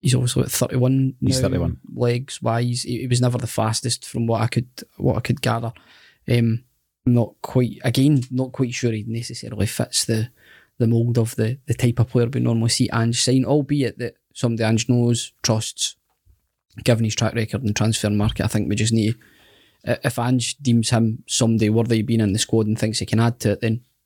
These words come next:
Speaker 1: I'm all for it.
Speaker 2: Yeah. Well, I'll do, I don't have time for everyone's opinion on Aaron Moy, unfortunately, but I'll come to you with one question, Paddy, and, and you with a final question, James. Since our last show,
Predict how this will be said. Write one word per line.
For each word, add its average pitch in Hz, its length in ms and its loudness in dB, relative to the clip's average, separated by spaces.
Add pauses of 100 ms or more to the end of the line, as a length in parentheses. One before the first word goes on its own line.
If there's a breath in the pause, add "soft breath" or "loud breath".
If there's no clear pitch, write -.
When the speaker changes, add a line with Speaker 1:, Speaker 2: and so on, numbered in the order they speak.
(180)
Speaker 1:
I'm 104 140 -2
all 107 80 -4
for 98 180 -4
it. - 80 -6 (200)
Speaker 2:
Yeah. 92 200 2 (380 loud breath)
Well, 170 100 2
I'll 135 40 4
do, 120 120 4
I - 20 6
don't 139 140 4
have 123 100 -2
time 110 240 2
for 98 320 -4
everyone's 107 380 2
opinion 104 340 2
on 98 240 2
Aaron 104 340 2
Moy, 101 340 2 (120)
unfortunately, 101 400 0
but 101 120 0
I'll 104 60 -2
come - 220 -2
to 160 80 -4
you 120 140 2
with 117 80 2
one 104 200 0
question, 117 380 -4
Paddy, 104 320 -2
and, 95 140 -2
and 101 160 -6
you 101 80 0
with 101 120 0
a 95 60 -6
final 107 260 0
question, 117 360 0
James. 107 260 0 (800 loud breath)
Since 139 240 4
our 131 60 2
last 139 240 4
show, 135 260 4